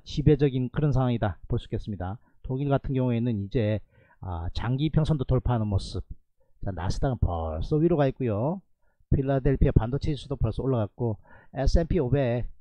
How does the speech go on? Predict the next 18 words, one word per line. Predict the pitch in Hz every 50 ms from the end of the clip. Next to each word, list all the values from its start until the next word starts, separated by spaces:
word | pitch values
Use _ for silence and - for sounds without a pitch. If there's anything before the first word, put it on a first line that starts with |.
| - _ _ _ _ _ _ _ -
보시면 | 131 135 - - 147 143 147 151 156 151 143 - _ _ _ _ _ _ _ _ _
장기 | - - 104 113 135 131 135
평선 | - - 123 110 123 117
돌파. | - 113 104 - - 104 92 - - - - _ _ -
이제 | 120 123 123 117 135 151 143 127
다우존스가 | - 110 123 147 165 160 180 175 160 - - 156 139 151 151 143
돌파 | - 135 143 - 139
직전. | - - - - - - 123 - - - - - _ _ _ _ _
그러니까 | - 135 120 - - 131 123 110 120 117 -
현재 | 139 123 123 123 131
상황은 | - 135 127 127 131 131 127 131 135 139 135 - 117
양호한 | 113 113 127 143 143 139 131 110
흐름이다. | 110 110 131 123 113 107 101 - - - -
이렇게 | - -
보시면 | 113 - 123 - 120 -
되겠습니다. | 110 104 - - 107 101 98 92 -
환율도, | - 139 151 165 185 202 180 208 202 165 139 156 151 143 - _ - - - - - - -
아, | 110 104 104 98 92 85